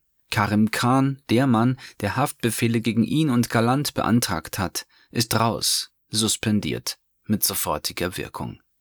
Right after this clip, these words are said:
Sexskandal. Achtzehn Monate Untersuchung. Fertig. Während Kahn noch seine Unschuld beteuert und das Verfahren rechtswidrig nennt,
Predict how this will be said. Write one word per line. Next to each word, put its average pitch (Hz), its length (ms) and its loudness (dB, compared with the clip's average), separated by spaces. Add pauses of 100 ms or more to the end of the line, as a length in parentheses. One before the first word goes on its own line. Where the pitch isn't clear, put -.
(600)
Sexskandal. 64 960 -2 (460)
Achtzehn 123 420 2
Monate 120 400 4
Untersuchung. 101 840 -6
Fertig. - 600 -4 (1120)
Während 120 360 2
Kahn 156 420 0
noch 139 140 2
seine 113 260 4
Unschuld 143 520 2
beteuert 87 580 0
und 95 160 -4
das 92 160 0
Verfahren 117 580 0
rechtswidrig 110 840 -2
nennt, 110 380 2